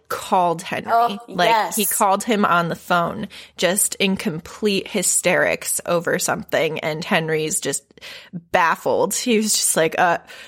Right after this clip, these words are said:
Speaker 1: K-, Kit, are you okay? Can I help with anything?" And Alex is just, like, spewing all of this stuff that he needs to get out because he's frustrated.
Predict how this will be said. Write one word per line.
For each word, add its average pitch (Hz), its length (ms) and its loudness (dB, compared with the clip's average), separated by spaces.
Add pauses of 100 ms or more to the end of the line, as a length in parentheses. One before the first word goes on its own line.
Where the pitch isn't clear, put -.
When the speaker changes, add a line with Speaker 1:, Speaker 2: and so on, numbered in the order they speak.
(200)
Speaker 1:
K-, - 220 0 (220)
Kit, - 400 -2
are 190 80 2
you 165 140 2
okay? 175 280 0
Can 202 160 -4
I 160 80 0
help 175 300 -2
with - 160 -4
anything?" 185 480 2
And 175 100 0
Alex 147 420 2
is 160 140 0
just, 147 200 -2
like, 147 180 -2
spewing 165 880 -2
all 156 280 2
of 165 140 -2
this - 180 0
stuff - 440 0
that 147 200 2
he 180 200 -2
needs 143 300 -4
to 170 100 -6
get 87 180 -6
out 87 260 -4
because 175 320 -4
he's 151 200 -8
frustrated. - 640 -4